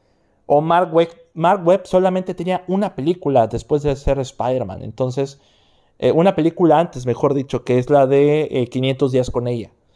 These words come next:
John Watts tenía dos películas antes de, de hacer Spider-Man, o sea, no se ve un sello de autor de en él. La mayoría de las cosas están hechas por Mal-, por Marvel. Entonces, criticarlo por hacer las peores películas de Spider-Man, pues, eh, no va, la verdad. Y tirarle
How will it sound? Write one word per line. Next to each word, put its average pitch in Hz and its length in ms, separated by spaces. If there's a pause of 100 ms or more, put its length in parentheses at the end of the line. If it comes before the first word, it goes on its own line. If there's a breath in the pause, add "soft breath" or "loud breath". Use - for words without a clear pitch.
(500)
John 180 240
Watts 165 360
tenía 139 320
dos 147 180
películas 139 600
antes 135 320
de, 107 260
de 110 140
hacer 113 220
Spider-Man, 123 560
o - 220
sea, 131 140
no 147 220
se 165 140
ve 160 100
un 170 100
sello 160 260
de 151 80
autor 135 360
de 127 100
en 131 80
él. 135 200 (720)
La 135 100
mayoría 143 280
de 170 60
las 143 160
cosas 143 220
están 135 180
hechas 123 240
por 110 200
Mal-, 113 380 (280)
por 113 180
Marvel. 113 360 (520)
Entonces, 127 280
criticarlo 165 640
por 160 140
hacer 165 160
las 165 100
peores 165 240
películas 160 320
de 147 60
Spider-Man, 190 500
pues, - 320
eh, 120 300
no 139 160
va, 113 240 (160)
la 120 160
verdad. 117 400
Y 117 100
tirarle 143 420